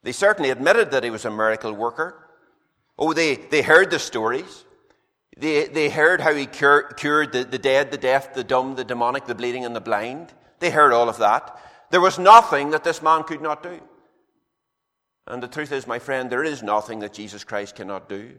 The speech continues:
Not only could he raise the dead, he was raised from the dead. Every other religious liar is dead,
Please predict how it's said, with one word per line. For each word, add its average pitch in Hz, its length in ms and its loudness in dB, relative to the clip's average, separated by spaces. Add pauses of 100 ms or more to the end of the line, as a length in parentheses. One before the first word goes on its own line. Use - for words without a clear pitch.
(920)
Not 139 180 2
only 135 240 0
could 127 300 -10
he 117 260 -8
raise 120 420 -4
the 123 100 -6
dead, 120 440 -6 (720)
he 110 140 -14
was 107 180 -12
raised 107 300 -6
from 127 220 -6
the 104 80 -14
dead. 80 220 -16 (1300)
Every 120 220 -2
other 131 200 2
religious 135 460 -4
liar 123 440 4
is 92 180 -10
dead, 90 440 -10